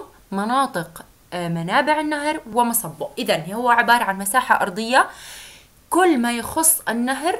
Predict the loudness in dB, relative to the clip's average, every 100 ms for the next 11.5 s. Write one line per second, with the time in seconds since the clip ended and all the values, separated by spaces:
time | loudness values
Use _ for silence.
0 | -6 -20 0 4 4 4 4 2 2 -8
1 | 6 8 8 4 -6 -14 -20 _ _ _
2 | _ _ -4 -4 -4 -8 -4 -2 -2 -4
3 | -6 -6 -6 _ _ -6 -4 -6 -4 0
4 | 0 0 -12 -4 -2 0 -2 0 0 -2
5 | -2 -2 -2 -2 -2 0 0 0 -2 -20
6 | 4 4 4 0 -8 -6 0 0 0 -8
7 | -12 -20 -4 0 0 0 0 -2 -4 -10
8 | _ -4 -2 0 -2 -2 -4 -6 -4 -2
9 | -2 -4 -2 0 0 0 2 8 8 6
10 | -2 -4 -4 -6 -18 -6 0 2 2 0
11 | -4 -4 -4 -2